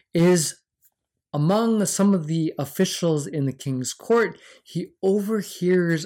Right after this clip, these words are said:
a couple of the king's officers who are talking, who are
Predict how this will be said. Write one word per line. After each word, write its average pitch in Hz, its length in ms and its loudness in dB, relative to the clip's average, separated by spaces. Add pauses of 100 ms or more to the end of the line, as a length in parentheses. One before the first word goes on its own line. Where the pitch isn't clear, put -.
(100)
a 143 80 -6
couple 175 560 -4
of 147 300 -4
the 143 100 -2
king's 160 640 -4 (100)
officers 135 800 -8 (400)
who 170 80 -2
are 165 40 0
talking, 170 540 -4
who 131 140 -4
are 135 180 -10